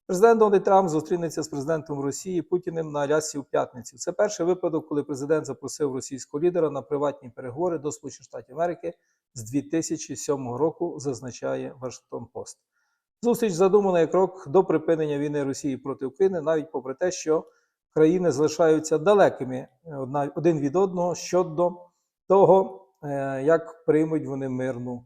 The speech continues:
угоду. Це дійсно так, є вимоги Путіна, там чотири області, ну, тут ще вже заговорили ще й про якийсь обмін територіями, ну, для України ці вимоги є неприйнятними. Саміт відбудеться на спільній базі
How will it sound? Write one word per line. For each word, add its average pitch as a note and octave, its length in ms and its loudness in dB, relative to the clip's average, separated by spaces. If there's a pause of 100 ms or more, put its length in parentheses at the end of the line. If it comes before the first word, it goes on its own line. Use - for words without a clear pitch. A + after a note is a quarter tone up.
(120)
угоду. B2 320 -8
Це C3+ 160 -10
дійсно C3+ 300 -8
так, G#3 440 -2
є C3 200 -4
вимоги B2+ 520 -4
Путіна, F#3 400 -4
там B2+ 240 -10
чотири B2+ 340 -10
області, E3+ 760 -4 (300)
ну, G3+ 100 -2
тут D3+ 160 -6
ще D3 140 -4
вже B2+ 200 -4
заговорили B2+ 500 -4
ще C3+ 160 -12
й B2 40 -6
про B2+ 140 -12
якийсь A#2+ 320 -12
обмін A#2+ 240 -10
територіями, F#3 680 -2
ну, F#3 300 -8 (200)
для C3+ 120 -2
України E3+ 320 -4
ці C#3+ 300 -8 (240)
вимоги C#3+ 360 -4
є C3 160 -6
неприйнятними. B2 1040 -10 (920)
Саміт A#3 360 6
відбудеться G3 540 0
на D#3+ 100 -2
спільній E3+ 400 -6
базі D3+ 460 2